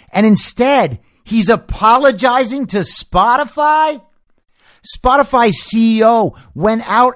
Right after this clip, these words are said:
and apologized to his employees. His employees.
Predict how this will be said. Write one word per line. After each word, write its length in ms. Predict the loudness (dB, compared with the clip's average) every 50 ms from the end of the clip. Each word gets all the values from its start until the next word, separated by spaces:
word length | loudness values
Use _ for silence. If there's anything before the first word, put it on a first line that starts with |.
| -4 -4
and 120 | 0 0
apologized 1040 | 0 0 0 _ 2 4 4 4 4 2 0 0 2 2 4 4 4 2 0 -4 -10 -18 _ _ _ 0
to 200 | 2 2 4 4
his 360 | 2 2 0 0 -2 -2 -4 -8 _
employees. 1600 | -2 0 2 2 0 0 -4 -6 0 2 4 6 6 6 4 4 2 2 0 0 -2 -2 -4 -6 -8 -8 -8 -8 -8 -10 -14 _ _ _ _ _ _ _ _ _ _ _ _ _
His 200 | _ -6 -4 -4
employees. 1000 | -4 -6 -6 -10 -6 -4 -2 -2 -2 -4 -6 -8 -8 -10 -12 -14 -14 -14 -16 -18